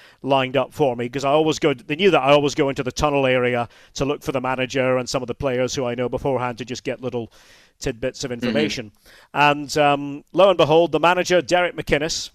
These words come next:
Speaker 1: one of the, the longest-serving Aberdeen managers, was there waiting for me with, uh, an, an Aberdeen F C bottle of whiskey, th-, their own brand of Scotch whiskey, single malt, and just a lovely little note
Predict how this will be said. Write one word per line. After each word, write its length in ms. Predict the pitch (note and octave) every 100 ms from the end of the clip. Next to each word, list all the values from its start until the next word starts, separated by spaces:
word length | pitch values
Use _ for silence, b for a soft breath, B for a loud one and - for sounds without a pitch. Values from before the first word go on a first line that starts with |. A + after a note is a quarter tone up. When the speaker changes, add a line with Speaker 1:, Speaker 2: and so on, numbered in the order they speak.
| _ -
Speaker 1:
one 260 | C3 C#3+
of 100 | C#3
the, 260 | C3+ C3+ C3 -
the 180 | C3 A#2+ A#2+ -
longest-serving 640 | D3 D#3 C#3+ - D3+ D3
Aberdeen 400 | C3 B2+ B2 C3
managers, 600 | B2+ B2 B2 C3+ B2+ B2+ B B B B B
was 180 | D3+ D3+
there 200 | E3+ D3+
waiting 340 | D#3 G3 E3+
for 280 | C#3+ D3+ C3+
me 220 | C#3 C#3+ -
with, 500 | D3 D3 C3+ - D#3 -
uh, 200 | C#3+ C#3+ -
an, 180 | D3 D3+
an 100 | D3+
Aberdeen 380 | F3 F#3 E3 E3
F 160 | D#3 -
C 260 | - D#3
bottle 380 | B2+ F#3 - E3
of 140 | D3+ F#3+
whiskey, 360 | F3+ - G3+
th-, 180 | - C#3
their 140 | C#3+ C#3+
own 200 | D#3+ D3
brand 500 | A2+ C3 D3+ D3 C#3+
of 280 | C3+ - -
Scotch 420 | - - D3 -
whiskey, 340 | E3 - - E3+
single 300 | - D3 C#3
malt, 340 | C3+ D#3 - - B B B B -
and 500 | D#3 D#3 D#3+ C3+ - -
just 180 | E3+ -
a 40 |
lovely 320 | D#3+ F3 E3
little 260 | D#3+ D#3+ D#3
note 440 | C#3+ D#3 D#3 -